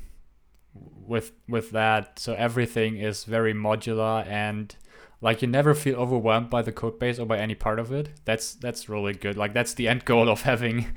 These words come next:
<laughs> having a complex, uh, application, but you really feel comfortable just going in there and editing or adding features to, let's say, the commenting system. Like, oh, I wanna add, uh, like,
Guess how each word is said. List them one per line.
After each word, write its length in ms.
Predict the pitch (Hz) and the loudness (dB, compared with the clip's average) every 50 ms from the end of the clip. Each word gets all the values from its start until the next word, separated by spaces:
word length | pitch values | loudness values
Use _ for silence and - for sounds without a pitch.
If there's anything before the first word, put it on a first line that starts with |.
| - - | -8 -10
<laughs> 200 | - - - - | -16 -16 -16 -8
having 260 | - 127 113 120 123 | -4 -2 0 0 0
a 40 | 120 | 0
complex, 600 | 120 - 127 127 120 - 131 123 120 - - - 127 | 2 2 2 2 2 0 -2 -2 -2 -2 -6 -8 -4
uh, 280 | 117 117 117 110 120 117 | -4 -2 -2 -2 -2 -2
application, 580 | 117 117 - 123 113 - - 123 113 - 127 | -4 -4 -2 -4 -4 -2 -2 -2 -2 -2 -4
but 220 | 110 117 113 - - | -4 -4 -4 -4 -2
you 80 | 120 | -2
really 240 | 117 120 120 120 120 | 0 2 2 2 0
feel 180 | 120 - 120 113 | 0 -2 -4 -2
comfortable 500 | - 123 123 117 - - 107 113 117 110 | -2 -2 -4 -4 -4 -10 -6 -6 -6 -6
just 440 | - 113 113 - - - - - | -6 -6 -8 -8 -10 -12 -12 -6
going 260 | - 123 113 113 113 113 | -2 0 2 2 2 0
in 160 | 117 120 117 | 0 0 2
there 220 | 113 110 107 107 | 2 2 4 4
and 160 | 110 107 104 | 2 0 0
editing 400 | - 113 113 113 107 107 104 110 | 0 0 0 0 0 -2 -4 -4
or 220 | 104 104 104 110 104 - | -4 -4 -2 -4 -4 -2
adding 220 | 104 117 113 107 | -2 0 0 -2
features 480 | 101 - - 123 113 - - 113 104 - | -2 -2 -2 -4 -4 -4 -4 -8 -8 -8
to, 140 | - - 113 | -6 -4 -4
let's 180 | 107 104 - - | -4 -4 -4 -2
say, 100 | 117 110 | -4 -2
the 100 | 98 104 | -4 -4
commenting 500 | - - 113 110 107 101 95 98 101 98 | -2 0 0 0 0 0 -4 -6 -6 -6
system. 480 | - - 110 101 - - - 104 104 | -8 -8 -8 -8 -10 -10 -12 -10 -8
Like, 220 | 107 104 104 - - - - - - - - - _ - | -6 -6 -8 -8 -12 -18 -20 -20 -20 -20 -20 -20 _ -4
oh, 80 | - 123 | -2 2
I 80 | 127 123 | 2 2
wanna 200 | 117 113 113 113 | 2 2 2 2
add, 300 | 117 110 110 107 107 - - - - 113 | 4 4 4 2 2 -4 -18 -18 -16 -14
uh, 140 | 113 120 120 | -12 -10 -8
like, 400 | 110 110 110 107 - - - | -6 -6 -6 -6 -8 -10 -20